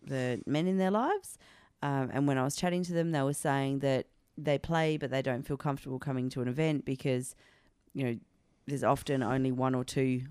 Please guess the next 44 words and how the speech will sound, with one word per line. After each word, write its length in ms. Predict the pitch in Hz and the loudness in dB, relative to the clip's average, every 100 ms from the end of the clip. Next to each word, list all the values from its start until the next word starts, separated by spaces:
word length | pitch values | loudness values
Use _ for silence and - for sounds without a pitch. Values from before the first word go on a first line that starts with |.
| - | -2
women 260 | 143 139 131 | 4 6 6
in 140 | 127 | 4
the 60 | 131 | 6
room. 340 | 165 277 339 - - - - - - | 6 6 4 0 -12 -20 -20 -2 4
Um, 220 | 135 127 | 4 4
and 220 | - 139 | 0 0
so 80 | 143 | 0
it 80 | 135 | 0
feels 220 | 147 139 | 0 -4
quite 280 | - 139 - | 0 0 2
daunting 520 | 151 147 143 156 143 | 2 4 2 2 0
coming 300 | 143 147 135 | 2 2 2
into 240 | 131 139 143 | 2 0 0
that 200 | 127 - | -2 -2
space 640 | - 131 131 135 - - - | 0 2 2 0 -6 -10 -4
and, 500 | 123 120 120 123 - | -2 0 -2 -4 -4
you 80 | 123 | -2
know, 140 | 123 | -2
they 220 | 120 127 | 0 2
don't 180 | 120 110 | 2 2
know 120 | 110 | 0
if 120 | 123 - | -2 0
they're 200 | 120 117 | 0 2
good 180 | 208 | 4
enough 500 | 226 208 196 190 - | 4 6 4 2 0
or, 320 | 143 131 131 135 - - - | 2 4 4 0 -10 -20 -8
um, 420 | 135 127 120 117 - | -2 0 0 -4 -4
you 120 | 123 | -2
know, 140 | 117 - - - | -2 -4 -14 -2
whatever 360 | 135 147 147 | 0 2 2
that 160 | 123 - | 0 2
might 220 | 120 120 | 0 0
be, 120 | 123 123 | 0 0
whatever's 340 | 120 120 123 | 2 0 -2
stopping 400 | - 151 143 127 | 0 0 2 -2
them. 200 | 117 175 | 0 -2
So 240 | - 135 | 2 2
the 180 | 127 131 | 2 0
intention 420 | 135 170 170 165 | 0 0 0 0
was 120 | 135 - | -2 -4
to 100 | 131 | -4
try 240 | 147 131 | -2 0
and 100 | 131 | -2
create 380 | - 127 127 | -2 0 0